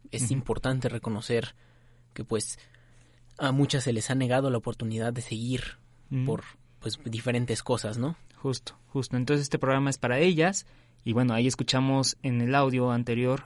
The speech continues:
Speaker 2: a esto, pues, cómo se vivió ayer la, las marchas y hoy,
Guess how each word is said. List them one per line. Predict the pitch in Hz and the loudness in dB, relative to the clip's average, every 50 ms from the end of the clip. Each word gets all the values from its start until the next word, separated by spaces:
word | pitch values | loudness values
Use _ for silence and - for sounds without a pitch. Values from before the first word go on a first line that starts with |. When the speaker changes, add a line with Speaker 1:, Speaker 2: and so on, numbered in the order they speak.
| - - | -6 -4
Speaker 2:
a | 127 123 123 131 | -2 0 0 0
esto, | 135 131 - - - 147 156 - - - - - - - - | 0 0 -2 -2 -2 -2 -2 -4 -8 -18 -20 -20 -20 -10 -6
pues, | - 120 117 - | -4 -4 -2 0
cómo | 135 135 135 127 120 | 0 0 0 0 0
se | 120 120 | -2 -2
vivió | 110 110 110 113 120 120 - - | -2 -2 0 0 0 -2 -2 -2
ayer | 113 110 104 104 110 113 113 113 | -4 -4 -4 -2 -2 -2 -2 -2
la, | 107 107 104 101 98 95 - - - - - - - - | -4 -4 -4 -4 -4 -6 -8 -12 -18 -20 -20 -20 -12 -8
las | 120 107 101 98 95 120 | -6 -4 -4 -4 -2 -2
marchas | 113 107 104 104 107 - - 107 101 101 - - - - - - | 0 0 0 -2 -2 -4 -4 -4 -2 -2 -4 -4 -6 -6 -10 -10
y | 147 127 107 110 | -6 -2 2 4
hoy, | 113 117 113 104 | 4 4 2 0